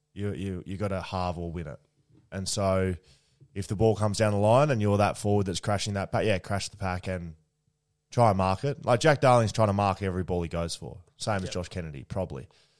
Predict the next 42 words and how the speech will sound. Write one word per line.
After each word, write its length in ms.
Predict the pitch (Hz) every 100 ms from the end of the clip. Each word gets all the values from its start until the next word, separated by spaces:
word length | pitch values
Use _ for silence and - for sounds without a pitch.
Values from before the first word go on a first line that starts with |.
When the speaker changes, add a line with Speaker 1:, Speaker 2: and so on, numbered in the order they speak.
| _ _ _
Speaker 1:
But 260 | 95 113 90
at 140 | 113
the 80 | 117
very 380 | 85 120 117 107
least, 300 | 101 98 -
they're 80 |
trying 260 | 98 101 95
to 60 | 90
not 300 | 95 92 -
lose. 500 | 95 92 78 71 -
You 80 | 104
don't 120 | 113
wanna 120 | 113
get 200 | 98 104
outmarked. 680 | 95 92 - 87 64 - _ _
Speaker 2:
Yes. 280 | 147 - - _ _ _ -
Speaker 1:
So, 360 | - 113 110
yeah, 280 | 110 107 151
Jack 300 | 95 143 139 -
crashes 320 | 131 110 107
packs, 300 | - 127 -
but 100 | 151
I 80 | 165
dare 180 | 160 185
say 240 | - 139
Josh 200 | 113 139
Kennedy 320 | - 107 110
crash-, 340 | 101 98 85 - _ -
crashes 300 | 104 87 82
packs. 480 | - 78 - - - _ _
So 140 | -
the 80 | 117
next 200 | 127 123
question, 380 | - 110 - 104
would 160 | 113 -
Kennedy 360 | 104 104 98
have 120 | 98
kicked 180 | - 110
so 140 | - 101
many 160 | 98
without 300 | 95 95 87
Darling? 440 | 95 90 107 156